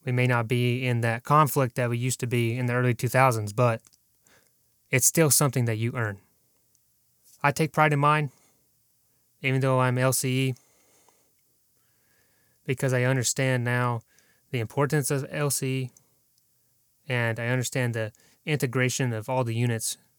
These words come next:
under a logistics component. And when you look at the big picture,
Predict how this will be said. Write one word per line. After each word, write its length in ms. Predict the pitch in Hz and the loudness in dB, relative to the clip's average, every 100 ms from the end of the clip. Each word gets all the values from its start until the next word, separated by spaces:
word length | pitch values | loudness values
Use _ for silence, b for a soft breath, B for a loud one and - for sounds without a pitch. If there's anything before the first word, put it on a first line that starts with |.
| _ _ _ | _ _ _
under 360 | 135 127 120 117 | 0 0 2 -2
a 140 | 123 | -4
logistics 720 | 117 117 123 113 - 110 - - _ - | -4 -4 -2 -4 -6 -8 -8 -10 _ -6
component. 480 | 127 - 120 98 - _ _ _ _ _ _ _ _ _ _ _ _ _ _ _ _ _ _ _ _ - | -6 -4 -6 -6 -18 _ _ _ _ _ _ _ _ _ _ _ _ _ _ _ _ _ _ _ _ -6
And 120 | 127 | -2
when 80 | 120 | 0
you 80 | 123 | 0
look 160 | 143 | 0
at 100 | 139 | 0
the 80 | 123 | 0
big 220 | 117 143 | 0 0
picture, 460 | - 147 - 139 | 0 -2 0 -2